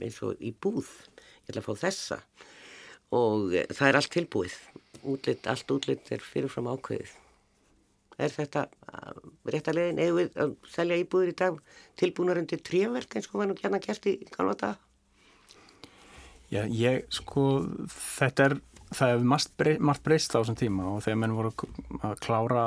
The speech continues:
Speaker 2: eh, íbúðir sem voru fokhaldar hérna áður fyrr, kannski einbýlishús eða raðhús eða annað slíkt, að þá voru menn undir miklu, mm, kannski minna stífu eftirliti og reglugerðarverki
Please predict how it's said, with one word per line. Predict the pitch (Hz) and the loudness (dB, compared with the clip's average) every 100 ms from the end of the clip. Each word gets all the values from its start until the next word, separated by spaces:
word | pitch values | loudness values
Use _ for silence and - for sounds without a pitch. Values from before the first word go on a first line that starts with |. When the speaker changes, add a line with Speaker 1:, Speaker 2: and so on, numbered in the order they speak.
| - | 0
Speaker 2:
eh, | - - - - - 120 | -4 -8 -10 -8 -4 -4
íbúðir | - 120 117 | 0 -2 0
sem | 113 | -2
voru | 117 113 | -2 -4
fokhaldar | - 113 120 113 113 | -4 -2 -2 0 0
hérna | 107 113 | 0 -2
áður | 113 | -2
fyrr, | - - | -4 -4
kannski | 113 - 104 - | -4 -2 -4 -2
einbýlishús | 113 110 107 113 110 - | -4 -2 -2 -2 -4 -2
eða | 113 104 | -2 0
raðhús | 104 104 123 110 | -2 -2 -4 -4
eða | |
annað | 107 - | -4 -4
slíkt, | - - | -8 -6
að | - | -6
þá | 104 101 - - - - - - | -4 -4 -6 -16 -18 -18 -14 -4
voru | 104 120 | 0 2
menn | 117 120 117 117 113 - - _ _ | 4 2 0 -2 -4 -6 -10 _ _
undir | - 123 117 120 | -6 -2 0 0
miklu, | 113 113 - 107 - _ _ _ - _ - - | 0 0 0 0 -2 _ _ _ -20 _ -20 -20
mm, | - 110 - - | -8 -6 -4 -6
kannski | - 113 - 110 101 - _ | -2 -2 2 0 0 -8 _
minna | 113 113 123 120 113 | 0 4 4 2 0
stífu | - 120 123 127 | 0 2 2 2
eftirliti | 113 113 - - 107 107 - 117 - | 2 2 -2 -2 0 -2 -2 -2 0
og | 110 107 | 0 -2
reglugerðarverki | 107 - 113 107 104 - _ _ - - - 104 - 127 | -4 -4 -6 -4 -4 -8 _ _ -20 -12 -6 -6 -4 -8